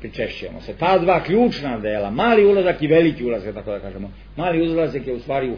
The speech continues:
hram. U stara vremena, kad je Vizantija imala mogućnost, recimo u Svetoj Sofiji, imate velike priprate, ponekada po tri priprate. Narod je sve bio u priprati, još nije ulazio u hram. Tek sa malim hodom su ulazili svi u hram.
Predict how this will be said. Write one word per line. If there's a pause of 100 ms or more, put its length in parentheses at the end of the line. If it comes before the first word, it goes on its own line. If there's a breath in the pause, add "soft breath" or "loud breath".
hram. (460 loud breath)
U (240)
stara
vremena,
kad
je
Vizantija
imala
mogućnost,
recimo
u
Svetoj
Sofiji,
imate
velike
priprate,
ponekada
po
tri
priprate. (380 soft breath)
Narod
je
sve
bio
u
priprati,
još
nije
ulazio
u
hram. (300 soft breath)
Tek
sa
malim
hodom
su
ulazili
svi
u
hram.